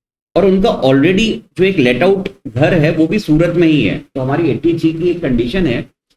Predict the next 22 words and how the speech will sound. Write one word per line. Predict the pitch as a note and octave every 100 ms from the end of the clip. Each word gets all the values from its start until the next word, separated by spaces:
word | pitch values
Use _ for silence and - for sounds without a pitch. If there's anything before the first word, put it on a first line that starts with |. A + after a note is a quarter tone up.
| _ _ -
कि | F3
जहां | C3 B2 C#3
पर | F#3
असेसी | C3 B2+ C3 E3+
rent | C3 B2+ B2+
पे | D3+
कर | C3+ A2
रहा | C#3+
है | D#3+
same | D3+ D#3+
city | D#3+ C#3+ C3
में | C3+ C#3+
उनका | B2+ B2 C#3 C3+ C#3 - A#2+
या | A#2+
उनके | C3 C3+
minor | G#2+ A2 B2+
child | C3 A#2+ A#2+ A#2+
का |
या | B2 B2
उनके | A#2+
spouse | A#2+ - G#2 A2+
का | -